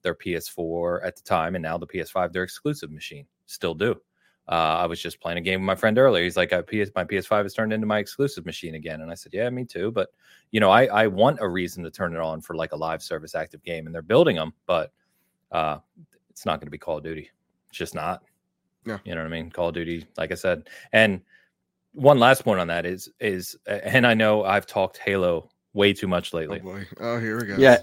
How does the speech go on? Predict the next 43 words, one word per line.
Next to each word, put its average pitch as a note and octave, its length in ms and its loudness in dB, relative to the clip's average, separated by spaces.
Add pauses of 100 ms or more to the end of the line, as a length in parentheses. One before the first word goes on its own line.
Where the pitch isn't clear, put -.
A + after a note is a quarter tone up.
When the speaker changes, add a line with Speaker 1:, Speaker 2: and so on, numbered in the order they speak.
Speaker 3:
I C3 80 12
was D#3+ 160 10
not E3 140 10
invited B2 340 10
to F#2+ 60 0
your G2 160 4
panel, F2+ 500 0
covid A2 300 6
or F#2+ 80 0
not. D#2+ 260 -2
I F2+ 80 -2
was F2 140 -2
upset. E2 320 -8 (2000)
Speaker 1:
Okay. F#2+ 220 -2 (420)
Um, G#2+ 400 8
Speaker 3:
<laughs> - 720 2
Speaker 1:
so, C3+ 120 6
<laughs> G3+ 1400 6
no, E3+ 220 4 (260)
in D#3+ 100 2
all E3+ 140 8
seriousness, C#3+ 380 0
the A#2+ 80 -4
reason A#2 220 -2
I G#2+ 80 -2
didn't G2+ 200 -4
invite F#2 300 -6
both F2+ 200 -8
of G#2 60 -10
you A2 60 -6
is A2+ 80 -10
'cause F2 160 -16
we're F2 80 -6
having F2 180 -6
this E2+ 140 -16
conversation E2 500 -12
tonight E2 300 -12
the - 80 -20
same E2+ 260 -12
week. D#2 320 -20
That's - 220 -14
why. C2+ 140 -16 (180)
Speaker 2:
Fair. F#2 260 -8